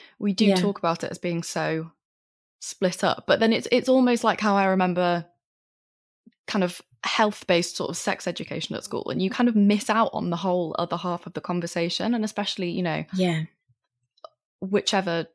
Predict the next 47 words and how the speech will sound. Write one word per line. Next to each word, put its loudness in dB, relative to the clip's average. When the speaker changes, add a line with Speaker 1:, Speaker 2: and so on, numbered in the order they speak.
Speaker 1:
gender 0
or, 0
you 0
know, 0
and 2
there 2
are 0
other -2
marginalized -2
genders, -6
and -4
I -4
think, -4
you -2
know, -2
having -2
more 6
of 0
that 0
conversation -2
actually -2
being -2
less 0
split -10
up -6
Speaker 2:
Yeah. -4
Speaker 1:
kind 4
of 2
seems 4
<laughs> 0
to 8
me 6
like -2
it -2
would -4
make -2
sense, 0
but 2
I 2
don't, -2
don't -2
really -2
hear -2
it -12
discussed -10
as -10
much. -8